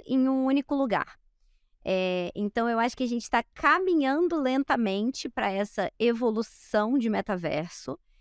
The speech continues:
e virou, é, como você disse, agora é uma buzzword, né? Ela já existe há trinta anos, mil novecentos e noventa e dois, então, sim, trinta anos que essa palavra já existe,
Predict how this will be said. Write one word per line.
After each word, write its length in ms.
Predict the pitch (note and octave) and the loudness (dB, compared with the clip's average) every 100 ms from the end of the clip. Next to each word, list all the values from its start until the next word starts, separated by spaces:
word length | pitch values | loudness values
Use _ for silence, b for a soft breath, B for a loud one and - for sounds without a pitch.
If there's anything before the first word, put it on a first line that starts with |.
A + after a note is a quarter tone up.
| _ _ - | _ _ -4
e 160 | C4+ | 0
virou, 400 | B3+ D4+ C4+ C4 - - | 2 2 2 2 -2 -4
é, 100 | - G#3 | -6 -6
como 200 | - C4+ | -2 0
você 220 | B3+ C#4 D4 | 0 0 -2
disse, 460 | A#3 G3+ - E3+ - | -2 -4 -4 -6 -4
agora 320 | F3+ G3 A3 | -2 0 2
é 40 | |
uma 140 | B3 A#3+ | 2 0
buzzword, 720 | F#3+ B3+ A#3+ G3 G#3+ E3+ D#3+ | 0 -2 -2 -2 0 0 -2
né? 280 | E3 F#3+ | -4 -4
Ela 200 | - F3+ | -2 -2
já 140 | F#3 G3 | 0 -2
existe 640 | G#3 E3+ G3 C4 - - | -2 -4 -4 -4 -6 -4
há 80 | F3 - _ _ _ _ _ | -4 -6 _ _ _ _ _
trinta 400 | - C#4+ A4 - | -4 -4 -2 0
anos, 640 | A3 A#3+ F4+ G#3+ D#3+ - - | 0 2 2 0 -2 -8 -12
mil 160 | - A#3 | -4 -2
novecentos 320 | A3+ A3+ G#3 | -2 -2 -2
e 40 | |
noventa 240 | G3+ G#3+ A3 | -2 -2 -2
e 60 | |
dois, 380 | F#3 G#3 C4 G#3 | -2 0 0 0
então, 220 | F#3+ G#3 | -2 -2
sim, 240 | G#3+ G#3+ G3+ | -4 -4 -4
trinta 360 | G3+ A#3+ C#4 | -2 -2 2
anos 460 | A3+ F#3+ G3 C#4+ - | 2 2 0 -4 -6
que 80 | G#3 | -6
essa 160 | G3+ | -6
palavra 340 | F#3+ E3 E3+ F3 | -4 -2 -2 -2
já 120 | G3+ | -2
existe, 380 | A#3+ C4+ E4 | -2 -2 -4